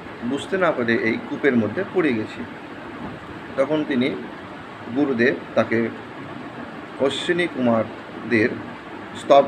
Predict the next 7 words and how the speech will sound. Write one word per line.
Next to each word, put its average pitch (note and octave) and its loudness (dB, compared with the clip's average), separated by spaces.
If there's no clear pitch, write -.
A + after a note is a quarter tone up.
করতে A#2+ 0
বললেন। G#2+ 2
এরা A#2 6
অশ্বিনী D#3+ 0
কুমারদ্বয় A#2 4
হলেন, A2 2
আহ, - -8